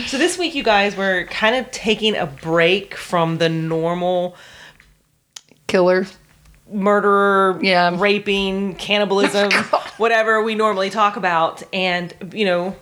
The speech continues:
Speaker 1: we're gonna be talking about Mount Everest. And so Mount Everest for me is something that, I mean, I've always been very intrigued by Mount
Speaker 2: Mm-hmm.
Speaker 1: Everest. I used to, until I did this,
Speaker 2: Mm-hmm.
Speaker 1: to be very <laughs> transparent with you,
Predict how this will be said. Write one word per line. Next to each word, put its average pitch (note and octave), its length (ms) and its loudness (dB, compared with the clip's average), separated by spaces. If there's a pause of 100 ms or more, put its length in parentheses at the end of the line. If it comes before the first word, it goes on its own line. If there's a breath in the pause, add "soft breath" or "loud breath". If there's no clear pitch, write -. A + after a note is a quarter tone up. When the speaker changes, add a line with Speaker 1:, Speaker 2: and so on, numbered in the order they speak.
Speaker 1:
we're G3 120 -2
gonna G3 160 2
be F3+ 80 -4
talking E3+ 480 -2
about D3+ 580 0
Mount D#3+ 220 -2
Everest. - 460 -8
And D#3 120 -10
so D#3+ 160 -4
Mount E3+ 300 0
Everest E3 320 -4
for E3 80 -4
me E3 220 -2
is D3+ 100 -6
something D#3+ 380 -6
that, C#3 280 -2
I D#3 80 -2
mean, D3+ 140 -2
I've D3 120 0
always D#3+ 280 2
been D#3 140 -2
very D#3 200 2
intrigued D3 680 -10 (640 soft breath)
by G3+ 160 6
Mount G#3+ 220 6
Speaker 2:
Mm-hmm. G#3+ 60 2
Speaker 1:
Everest. F3 420 -4 (320 loud breath)
I D#3+ 100 0
used E3 460 -4
to, D#3+ 520 -4 (460)
until E3+ 300 -4
I E3 80 0
did G3 240 -2
this, F3 500 0 (140)
Speaker 2:
Mm-hmm. G3+ 200 6
Speaker 1:
to G3 60 4
be F3 120 -8
very E3 220 -4
<laughs> - 100 -4
transparent F#3+ 500 -2
with - 200 0
you, G3 220 0